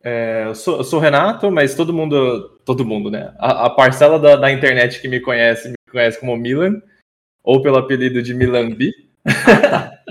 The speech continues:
É o meu canal na Twitch também. Eu faço live streams de jogos variados, embora o Rodrigo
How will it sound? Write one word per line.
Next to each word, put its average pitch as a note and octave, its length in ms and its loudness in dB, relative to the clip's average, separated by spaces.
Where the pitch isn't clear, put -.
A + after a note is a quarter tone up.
É A#2+ 160 4
o B2 60 2
meu B2+ 140 2
canal A#2+ 260 2
na A#2 80 0
Twitch A#2+ 420 -6
também. A#2 520 -8
Eu A#2+ 200 -4
faço A#2 840 -2
live A2+ 280 -2
streams A2 420 -10
de G#2+ 140 -10
jogos C3+ 600 -4
variados, A2 760 -2
embora G#2+ 320 -2
o - 20 -4
Rodrigo A2 500 -4